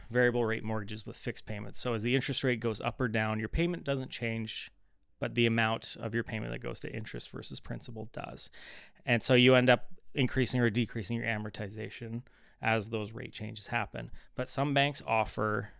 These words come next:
one where once you hit what will be your trigger rate, where your whole payment is going to interest, you keep that payment fixed anyway. And so if rates increase again and your payment no longer covers your interest,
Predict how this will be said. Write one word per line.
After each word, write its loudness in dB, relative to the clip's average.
one 0
where 2
once 4
you 0
hit -4
what -6
will -6
be 0
your -2
trigger 2
rate, 2
where 0
your -4
whole 2
payment -4
is -6
going -4
to -6
interest, -6
you 6
keep -4
that -2
payment -6
fixed -10
anyway. -2
And 0
so 2
if -2
rates 0
increase -6
again -2
and 2
your 4
payment 2
no 6
longer 4
covers -4
your -6
interest, -6